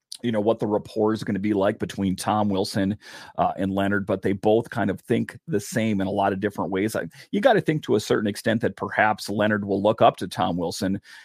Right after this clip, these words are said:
as Wilson has been in the league that much longer. But I think that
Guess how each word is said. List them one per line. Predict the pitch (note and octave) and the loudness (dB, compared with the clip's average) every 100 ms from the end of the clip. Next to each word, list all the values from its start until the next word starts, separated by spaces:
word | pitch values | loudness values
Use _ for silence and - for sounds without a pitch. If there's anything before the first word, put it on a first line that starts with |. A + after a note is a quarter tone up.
| - | -4
as | F#2+ G2 G2+ | 0 0 2
Wilson | G#2+ A2 G2+ | 2 4 2
has | A2 G#2 | 2 0
been | G#2 G2+ | 2 0
in | F#2+ | 0
the | |
league | F#2+ G2+ G2 | 0 0 0
that | G2 G2+ | 2 2
much | G2 F#2 - | 2 -2 -2
longer. | G2+ G#2 G#2+ G2 | 2 2 2 0
But | F#2 | 0
I | F2+ | -2
think | - A#2+ A#2+ | 0 0 2
that | A2 F#2 | 2 0